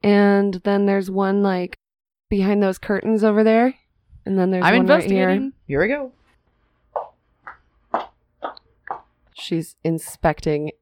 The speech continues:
Speaker 1: everything.
Speaker 2: So you have a, an east,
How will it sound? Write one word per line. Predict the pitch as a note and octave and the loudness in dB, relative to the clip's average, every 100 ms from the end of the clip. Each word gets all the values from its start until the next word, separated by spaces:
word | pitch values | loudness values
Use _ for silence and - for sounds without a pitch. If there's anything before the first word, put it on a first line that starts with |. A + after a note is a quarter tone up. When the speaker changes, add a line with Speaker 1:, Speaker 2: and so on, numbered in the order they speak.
| - | -4
Speaker 1:
everything. | D3+ C#3+ D3 C#3 - C#3 C3 C#3 F3+ _ _ _ | -2 0 -2 -4 -6 -8 -8 -10 -14 _ _ _
Speaker 2:
So | A#3 | -12
you | A3+ | -10
have | |
a, | A3 F#3+ F3+ - _ _ _ _ _ _ C4 F3+ D#3+ _ _ | -4 -2 -4 -6 _ _ _ _ _ _ -18 -16 -20 _ _
an | F#3 - _ | -20 -20 _
east, | A3 A3 G#3+ - - - | -4 -2 -2 -6 -8 -10